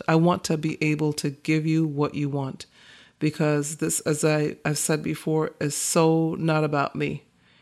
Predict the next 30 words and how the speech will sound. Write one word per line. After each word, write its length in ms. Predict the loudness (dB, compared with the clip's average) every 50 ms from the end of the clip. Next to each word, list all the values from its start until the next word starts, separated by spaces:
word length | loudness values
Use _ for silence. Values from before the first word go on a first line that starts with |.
| _ _ _ _ _ _ _ _ _ -2
Ugh, 240 | 0 2 2 2 0 -2
if 160 | -4 -2 -2
it 80 | 0 2
were 140 | 4 4 4
about 340 | 6 4 4 4 4 4
me, 140 | 4 4 4
it 60 | 4
would 100 | 2 2
just 180 | 0 -2 -4 -2
be 140 | -2 -2 0
awful. 440 | 0 0 0 -2 -2 -2 -2 -2 -4 -6 -18 -10 0
<laughs> 80 | 0 0 2 2 -4 -4 -4 -4 -10 -10 -8 -10 -10 -10 _ _ _ _ -20 -18 -16 -16 -16 -14 -2 4
It 160 | 6 8 8
would 120 | 8 8
just 260 | 8 4 2 2 0
be 120 | -2 -4 -4 -4 -8 -18 -10 0 0
<laughs> 500 | 0 0 0 -14 -14 -14 -14 -14 -2 2
up 240 | 2 2 4 4 4
and 120 | 6 8
down, 280 | 10 10 10 10 8 6
up 140 | 4 4
and 100 | 4 6
down, 220 | 6 8 8 6 4
up 120 | 4 4
and 140 | 2 4 6
down, 480 | 6 6 6 6 6 6 6 6 4 4
and 180 | 2 2 0
just 240 | 0 -2 -2 -4 -2
crazy. 460 | 0 2 2 2 2 0 -2 -4 -2
So 440 | -2 0 2 2 2 2 0 -4